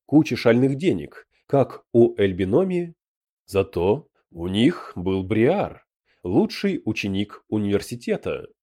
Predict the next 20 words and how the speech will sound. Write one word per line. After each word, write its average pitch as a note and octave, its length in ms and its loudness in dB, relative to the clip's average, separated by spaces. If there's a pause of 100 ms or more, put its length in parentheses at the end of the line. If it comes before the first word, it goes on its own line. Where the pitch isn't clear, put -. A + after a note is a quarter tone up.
(400)
Да F#2 260 2
и G#3+ 80 4
остальные G2 920 0 (180)
уступали A2 560 2
ему F#2 600 -4
не G2+ 160 -4
слишком G#2 420 -2
сильно, G#2+ 580 -6 (380)
а F#2 100 0
волшебный E3+ 500 0
талант G#2 680 2 (240)
тоже C3 600 0
был B2+ 440 2
по-своему G2+ 680 2
капиталом. G#2+ 800 -6 (520)
Поэтому F#3+ 460 0
к - 100 -6
их C3 160 -2
семёрке E3+ 760 -4 (220)
напрашивались G2 960 -2